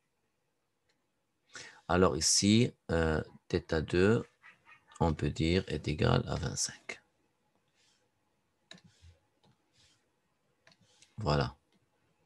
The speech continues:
Et on garde tout pareil. OK, on commence à, à, à résoudre ces problèmes.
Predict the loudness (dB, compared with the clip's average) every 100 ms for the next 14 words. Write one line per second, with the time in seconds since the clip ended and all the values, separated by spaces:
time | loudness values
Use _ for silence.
0 | _ _ _ _ _ _ _ _ _ _
1 | _ _ _ _ _ -16 -14 -16 -20 -20
2 | _ 2 4 6 4 2 2 4 4 2
3 | 2 4 4 2 _ _ _ _ _ _
4 | _ _ 0 0 0 -4 -16 _ _ _
5 | _ _ _ _ _ _ _ -20 _ _
6 | _ _ 6 8 8 6 2 -10 -4 2
7 | 6 8 8 8 6 2 4 6 6 4
8 | 0 _ _ -10 -6 -4 0 2 4 4
9 | 4 4 0 -4 -2 -2 2 6 6 4